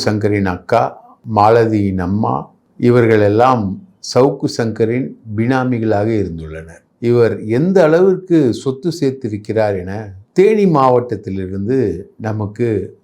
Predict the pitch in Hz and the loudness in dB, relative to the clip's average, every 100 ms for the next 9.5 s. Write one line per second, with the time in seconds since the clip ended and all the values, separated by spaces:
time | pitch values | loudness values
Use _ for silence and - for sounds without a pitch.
0 | _ - - 123 101 131 127 117 107 110 | _ -6 0 0 2 2 4 4 2 0
1 | 110 95 85 82 - 64 - - _ - | -2 -6 -8 -12 -14 -16 -16 -20 _ -20
2 | _ _ _ _ _ - 113 120 123 131 | _ _ _ _ _ -4 2 4 6 4
3 | 143 123 104 95 101 110 104 101 98 110 | 2 2 0 -2 0 0 0 -2 -2 -2
4 | 92 98 _ 110 95 90 80 - _ - | -4 -8 _ -6 -4 -4 -8 -14 _ -6
5 | 101 98 90 80 73 73 82 85 _ - | -4 -4 -6 -10 -14 -14 -20 -20 _ 0
6 | 107 135 151 143 135 127 110 107 98 101 | 4 6 4 4 4 4 2 -2 -4 -2
7 | 107 113 113 101 98 92 113 107 98 - | -2 -2 -6 -2 -2 -2 -2 -4 -6 -4
8 | 98 123 131 127 113 - - 107 110 - | -2 0 0 -2 -4 -8 -8 -6 -6 -6
9 | 92 95 98 127 | -8 -6 -6 -6